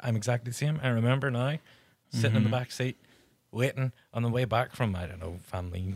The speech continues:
Speaker 1: family visit or whatever, waiting for the, the street lights to come along and you could play in wee fits and starts.
Speaker 2: Mm-hmm. Well, I suppose it's not that different now. If you have a, a bad internet connection or something like that, if you're streaming a game or you're playing an online game, you have to wait every couple of seconds if the lag is particularly bad.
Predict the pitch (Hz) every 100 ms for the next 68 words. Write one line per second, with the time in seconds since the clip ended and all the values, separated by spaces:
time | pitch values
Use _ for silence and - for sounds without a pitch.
0 | 92 - 104 95 90 90 95 98 101 104
1 | 117 _ _ _ _ 92 87 101 110 98
2 | 98 - - 98 - 104 101 104 104 104
3 | 104 104 98 90 - 92 90 92 92 85
4 | - _ - - 107 - 98 - 185 104
5 | - - _ _ _ - 117 117 120 -
6 | 196 214 214 202 214 185 185 190 196 160
7 | 139 117 127 120 110 120 117 - - -
8 | - - 131 139 123 127 117 117 110 107
9 | 123 117 113 110 113 117 139 135 135 139
10 | 139 - 131 - 135 131 131 120 - 131
11 | 110 117 110 - - 127 123 117 113 113
12 | 117 117 110 107 113 110 107 107 107 107
13 | 110 110 120 123 117 117 120 - 117 110
14 | 113 117 123 127 123 135 123 123 135 131
15 | 123 113 117 110 107 117 127 139 131 -
16 | - 131 139 135 135 139 143 147